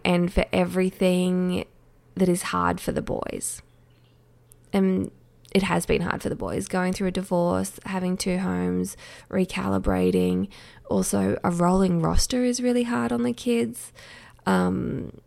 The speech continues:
because they don't ever have that consistency of, you know, these are mum's days, these are dad's days, and then they'll have periods where they don't see one parent for all the weekends, and it's just, it's tough,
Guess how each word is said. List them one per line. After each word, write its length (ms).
because 280
they 120
don't 220
ever 160
have 180
that 200
consistency 920
of, 360
you 60
know, 140
these 220
are 40
mum's 360
days, 320
these 180
are 40
dad's 380
days, 300
and 80
then 100
they'll 100
have 160
periods 380
where 140
they 120
don't 220
see 160
one 220
parent 320
for 80
all 200
the 80
weekends, 600
and 100
it's 240
just, 300
it's 180
tough, 360